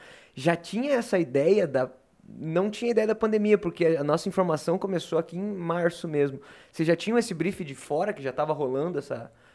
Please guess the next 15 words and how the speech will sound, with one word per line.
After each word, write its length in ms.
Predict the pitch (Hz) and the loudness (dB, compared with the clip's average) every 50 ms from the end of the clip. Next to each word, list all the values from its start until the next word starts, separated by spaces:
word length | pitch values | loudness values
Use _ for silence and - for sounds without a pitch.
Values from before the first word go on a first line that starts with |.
| _ - | _ -18
essa 180 | - - - | -16 -14 -12
questão 320 | 127 - 135 127 - - 131 | -10 -10 -10 -10 -8 -8 -6
da 80 | 123 | -6
pandemia 380 | 123 - 127 123 117 113 123 127 | -6 -4 -4 -4 -2 -2 -2 -4
na 100 | 110 - | -4 -6
China 960 | - - - - - - - 147 165 170 175 170 165 156 143 123 107 - - - _ _ | -12 -18 -20 -18 -14 -10 -8 -6 -4 -4 -4 -4 -4 -4 -6 -6 -8 -8 -10 -14 _ _
e 40 | - _ - | -20 _ -16
tal, 320 | - 123 147 180 202 214 | -10 -4 -2 0 0 0
nada? 440 | 208 175 151 143 135 135 131 123 110 | 0 0 0 0 0 0 0 0 2
Ou 120 | - 143 | 2 2
foi 180 | 139 - 165 156 | 4 4 4 4
acaso 540 | 151 147 - - 151 139 139 135 127 131 127 | 4 4 0 0 0 0 0 0 -2 -6 -10
que 160 | - 135 123 - _ - | -12 -14 -16 -16 _ -2
casou 200 | - 139 131 139 | 0 2 2 0
certinho? 400 | 135 - 120 120 117 - 127 123 | -2 -4 -4 -6 -6 -8 -12 -12